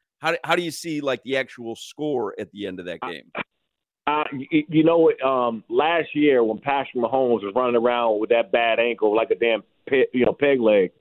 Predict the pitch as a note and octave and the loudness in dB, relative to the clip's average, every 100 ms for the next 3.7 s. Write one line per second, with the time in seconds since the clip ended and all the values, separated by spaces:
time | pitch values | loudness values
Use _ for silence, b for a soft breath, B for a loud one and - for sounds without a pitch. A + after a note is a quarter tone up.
0 | b b b - C#3 B2+ A#2 A#2 A#2 B2 | b b b -4 -2 2 4 2 2 0
1 | A2+ G2 - A2 G2+ - C#3 B2+ B2+ A#2+ | 0 -4 -4 -8 -6 2 2 2 -2 -2
2 | A#2+ A2+ A#2 A2 A2+ A#2+ - C3 C3 B2 | -2 2 2 2 2 0 0 0 2 2
3 | A2+ B2+ A#2 A2 G#2+ B2+ C3+ | 0 0 0 0 2 2 0